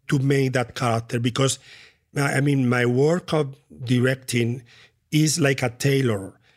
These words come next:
I mean, I made something that fit them very well,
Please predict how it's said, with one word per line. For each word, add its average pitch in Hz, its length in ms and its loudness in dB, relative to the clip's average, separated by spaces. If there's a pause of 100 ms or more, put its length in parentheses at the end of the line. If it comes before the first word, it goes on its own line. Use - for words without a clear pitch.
(180)
I 131 40 0
mean, 135 300 0
I 143 120 2
made 147 400 0
something 135 840 -2 (480)
that 135 220 0
fit 160 500 0
them 107 360 0 (640)
very 147 220 4
well, 123 420 0